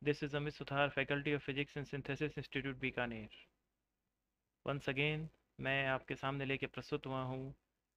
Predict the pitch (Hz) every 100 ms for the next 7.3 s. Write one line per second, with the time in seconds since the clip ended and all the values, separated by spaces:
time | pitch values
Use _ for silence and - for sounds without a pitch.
0 | _ 127 131 139 139 135 131 131 131 139
1 | 131 127 - 117 127 143 131 127 123 123
2 | _ _ - 135 131 135 135 135 151 165
3 | - - _ _ 117 - 123 - 143 117
4 | 113 _ _ _ - 131 - 127 175 -
5 | _ - 123 117 - - - _ _ _
6 | _ _ - 127 131 143 - 120 - 120
7 | - 120 131